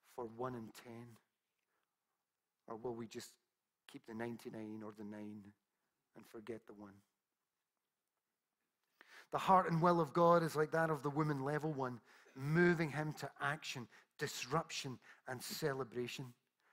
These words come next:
I'm amazed at the lengths God will go to, to find the lost. We're gonna sing a song later on. Remember that when we sing that song about what God is willing to do.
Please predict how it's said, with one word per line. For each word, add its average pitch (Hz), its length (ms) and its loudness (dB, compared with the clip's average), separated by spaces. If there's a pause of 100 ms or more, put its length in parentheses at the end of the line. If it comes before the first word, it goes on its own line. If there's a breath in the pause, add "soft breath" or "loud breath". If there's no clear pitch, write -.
(120)
I'm 208 80 2
amazed 170 440 0
at 190 100 -4
the 190 60 -2
lengths 180 520 -4
God 160 200 -2
will 143 140 -8
go 139 160 -6 (100)
to, 175 60 -12
to - 960 -18
find 135 280 -6
the 120 80 -8
lost. 123 380 -8
We're 156 80 -14
gonna 175 140 -6
sing 135 220 -12
a 110 60 -12
song 131 380 -8
later 120 240 -8 (100)
on. 131 240 -8 (120)
Remember 160 420 -8
that 160 220 -14 (1120)
when 123 120 -6
we 123 60 -6
sing 127 300 -6
that 113 160 -10
song 120 320 -10 (720)
about 120 200 -8
what 123 180 -2
God 123 180 -4
is 113 100 -10
willing 117 300 -8
to 123 100 -12
do. 117 140 -12